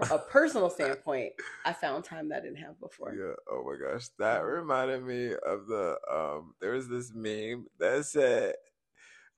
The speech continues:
Speaker 2: "People were really out here dying from covid while y'all was recording them videos, like, 'Don't
Speaker 1: Podcast.
Speaker 2: jump.'" Dun, dun, dun, dun, dun, dun,
Speaker 1: Oh,
Speaker 2: where they
Speaker 1: not
Speaker 2: changed
Speaker 1: cool.
Speaker 2: her. Yeah.
Speaker 1: I don't know.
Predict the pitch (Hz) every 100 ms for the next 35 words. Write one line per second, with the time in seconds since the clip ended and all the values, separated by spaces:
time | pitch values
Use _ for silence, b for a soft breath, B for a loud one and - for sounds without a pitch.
0 | - 151 170 190 165 139 143 147 110 107
1 | 147 135 120 123 123 127 135 127 - 123
2 | 120 110 85 104 107 113 110 131 127 131
3 | - 165 156 127 139 127 - _ 135 135
4 | 120 139 139 135 131 139 131 120 123 -
5 | _ _ _ _ - 143 160 156 170 131
6 | - - _ _ _ _ - 156 156 151
7 | 165 143 - - _ _ 156 147 - 156
8 | 156 156 156 151 - 135 143 139 139 139
9 | 135 139 139 - 95 127 113 110 135 139
10 | 139